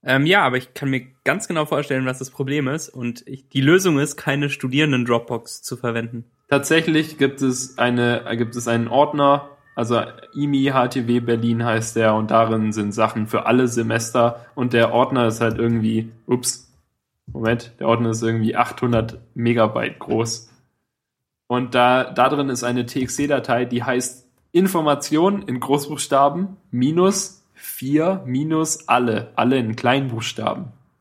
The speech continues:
Speaker 2: Also Information
Speaker 1: Okay.
Speaker 2: vor alle. Und
Speaker 1: Nee,
Speaker 2: dann
Speaker 1: Information vor alle. <laughs>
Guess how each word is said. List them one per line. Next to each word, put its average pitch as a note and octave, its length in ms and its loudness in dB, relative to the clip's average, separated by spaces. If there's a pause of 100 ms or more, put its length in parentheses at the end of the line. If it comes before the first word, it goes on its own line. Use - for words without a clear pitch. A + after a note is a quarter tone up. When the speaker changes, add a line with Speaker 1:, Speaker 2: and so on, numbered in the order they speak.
(380)
Speaker 2:
Also A#2 220 0
Information C3+ 720 0
Speaker 1:
Okay. C#3+ 100 -6
Speaker 2:
vor B2 460 0
alle. G#2+ 280 0 (1900)
Und B2+ 120 -2
Speaker 1:
Nee, B2 80 0
Speaker 2:
dann A#2+ 380 -4
Speaker 1:
Information G3+ 920 4
vor A3 720 2
alle. A2 400 -6 (1200)
<laughs> - 380 -8